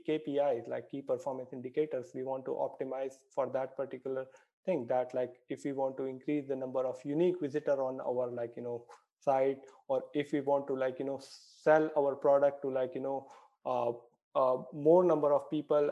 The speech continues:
uh, like, you know, we want to increase our, like, customer base or something like that. Those things has to be taken care when we, you know, do, like, you know, our experimentation design, and when we want to, like, you know, design our models also, that this is the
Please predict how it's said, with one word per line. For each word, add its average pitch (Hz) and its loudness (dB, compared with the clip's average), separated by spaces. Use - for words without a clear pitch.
uh, 127 0
like, 123 -2
you 127 -4
know, 135 -4
we 135 -4
want 135 -2
to - -4
increase 151 6
our, 135 4
like, 131 -2
customer 143 -2
base 147 -4
or 147 -6
something 147 -4
like 143 0
that. 147 0
Those 175 6
things 180 -2
has 151 0
to 160 -2
be 151 -2
taken 143 -6
care 147 2
when 135 0
we, 139 -4
you 135 -6
know, 131 -2
do, 131 -2
like, 123 -2
you 127 -8
know, 123 -2
our 123 -4
experimentation 139 -6
design, 147 -2
and 123 -6
when 131 -6
we 131 -8
want 127 -2
to, 123 -4
like, 120 -4
you 127 -10
know, 127 -6
design 120 -4
our 120 -4
models 117 -6
also, 117 -14
that 120 -2
this 151 0
is 185 4
the 160 6